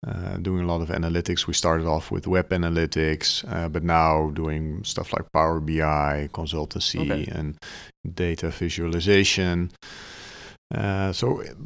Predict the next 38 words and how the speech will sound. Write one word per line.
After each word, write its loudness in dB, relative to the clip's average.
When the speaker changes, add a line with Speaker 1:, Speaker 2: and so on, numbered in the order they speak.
Speaker 1:
but 8
in 12
fact, 8
wh-, 2
what 8
we 8
do 10
is 8
we 8
unleash 8
the 4
unique 8
talents 4
of, -2
of -6
people 2
with 4
autism. 4
Uh, 2
so -2
we 6
have 4
a -6
very 4
social 4
goal, 6
but 2
also 6
a 2
commercial 2
goal 4
in 2
growing 4
the -2
company 0
and -2
providing 2
extremely, 0